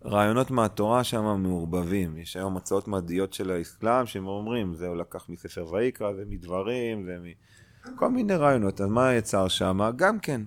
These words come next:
אנחנו רואים שם דאעש וחמאס, לשם זה הולך. מאיפה זה בא? כל זה בא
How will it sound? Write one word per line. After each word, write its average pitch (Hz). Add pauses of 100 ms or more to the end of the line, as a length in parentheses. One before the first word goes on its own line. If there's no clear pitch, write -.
(120)
אנחנו 104
רואים 117
שם 101
דאעש 123
וחמאס, 107 (340)
לשם 131
זה 151
הולך. 147 (460)
מאיפה 175
זה 123
בא? 90 (240)
כל 180
זה 160
בא 147